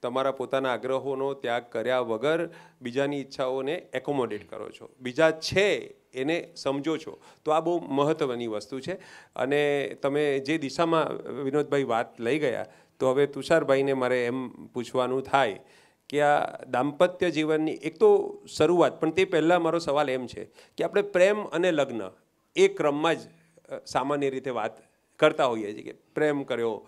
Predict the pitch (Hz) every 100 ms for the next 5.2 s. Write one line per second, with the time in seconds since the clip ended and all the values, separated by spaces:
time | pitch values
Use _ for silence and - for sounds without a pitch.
0 | - _ - 131 143 156 165 165 143 113
1 | - - _ - - 196 214 233 175 180
2 | 202 202 185 165 175 190 208 214 180 180
3 | 226 190 160 160 175 175 - - 143 156
4 | 139 139 160 135 - _ _ _ _ _
5 | _ -